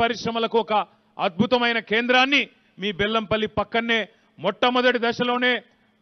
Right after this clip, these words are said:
బోని కొట్టడం, కొట్టడమే ఇరవై ఏడు కంపెనీలు, ఒకటి రెండు కాదు, ఇరవై ఏడు కంపెనీలకు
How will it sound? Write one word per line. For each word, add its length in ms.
బోని 280
కొట్టడం, 360
కొట్టడమే 480
ఇరవై 380
ఏడు 260
కంపెనీలు, 480
ఒకటి 280
రెండు 200
కాదు, 220
ఇరవై 300
ఏడు 140
కంపెనీలకు 760